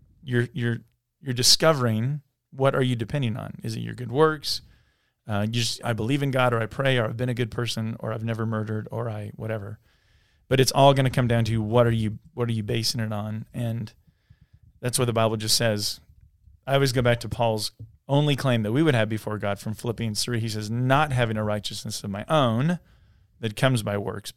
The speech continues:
but that which is through faith in Jesus." So other stuff I think will be related, but at the core, I think that's what I would go by. And again, we believe the,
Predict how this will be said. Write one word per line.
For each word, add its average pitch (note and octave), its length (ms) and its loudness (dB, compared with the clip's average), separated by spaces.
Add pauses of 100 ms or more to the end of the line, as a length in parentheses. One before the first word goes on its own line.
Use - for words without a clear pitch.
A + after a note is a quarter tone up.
but B2 280 -2
that A2+ 200 -2
which G#2+ 180 -6
is - 140 -6
through G#2+ 160 -8
faith A2+ 400 -10
in A2+ 120 -16
Jesus." A2 380 -12
So G#2+ 300 0 (1500)
other F#3 180 4
stuff D#3 240 6
I C#3+ 80 -2
think D#3 260 -4 (120)
will C#3+ 120 2
be B2+ 140 0
related, A#2+ 720 2
but A#2+ 160 2 (960)
at D3 140 -10
the A#2 60 -6
core, D3 640 -2 (300)
I B2+ 60 -6
think D3+ 160 -4
that's B2+ 180 -2
what A#2+ 80 -2
I A2 80 0
would A2+ 140 -6
go A#2 120 -2
by. G#2 200 -4
And C#3 120 0
again, F3 160 4
we E3 100 4
believe D3 280 2
the, A2+ 240 0